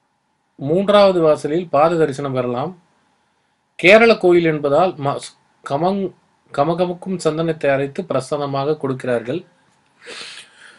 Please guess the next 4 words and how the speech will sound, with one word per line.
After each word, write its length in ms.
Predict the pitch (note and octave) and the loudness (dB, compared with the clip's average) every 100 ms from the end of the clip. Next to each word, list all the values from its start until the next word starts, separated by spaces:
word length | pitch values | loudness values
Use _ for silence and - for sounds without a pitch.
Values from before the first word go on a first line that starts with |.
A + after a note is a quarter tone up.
| _ _ _ _ - - - - | _ _ _ _ 0 2 2 0
இங்குள்ள 340 | F#3+ G3 A3 | 2 6 6
ஆறு 320 | E3+ F3 A3+ | 8 8 8
வட்டமாக 560 | A3+ G3+ G3 F#3 F3+ F#3 | 6 4 2 2 2 2
இருப்பதால் 600 | D#3+ C#3+ C#3+ C#3 D#3+ F3+ | 0 -2 0 2 2 -2